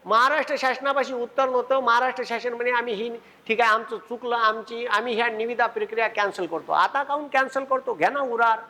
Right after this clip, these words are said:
ठीक आहे. बरं झालं या देशात लोकशाही आहे. हुकुमशाही जर, हे हुकुमशाहीचे जर लक्ष नाही,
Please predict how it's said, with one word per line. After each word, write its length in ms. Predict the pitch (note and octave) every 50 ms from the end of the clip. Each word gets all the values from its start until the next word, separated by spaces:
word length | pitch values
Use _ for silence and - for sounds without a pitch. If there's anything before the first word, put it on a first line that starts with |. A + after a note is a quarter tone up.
| - - _ _ _ _ -
ठीक 120 | A#3 A#3+ B3
आहे. 240 | A3+ G3+ - - - D#3
बरं 300 | C#3+ E3 G3 A#3 C#4 C#4+
झालं 240 | C4+ C#4 C#4 D4+
या 120 | D4+ D4 D4+
देशात 320 | B3 B3+ C4+ - C#4+ C#4+ C#4
लोकशाही 460 | C#4 B3+ C4+ C4 - - C#4 C#4 C#4+
आहे. 360 | C4+ B3+ G#3+ E3 - - - _ _ _ _ _ _ _ _ _
हुकुमशाही 580 | - F3+ F#3+ - C#4 C#4 C#4 B3 A#3+ C4 C#4 C#4
जर, 220 | C#4 C#4 C4+ B3+
हे 120 | A3 G3+ A#3+
हुकुमशाहीचे 640 | A3+ B3 A#3+ D#4+ D#4+ D#4 C4 C4+ C#4+ D4+ C#4 E4 E4
जर 260 | D#4 D#4+ D4+ C#4 C4+
लक्ष 220 | C#4 C#4+ C#4 -
नाही, 300 | C#4+ C#4+ C#4 C4 G#3+ F3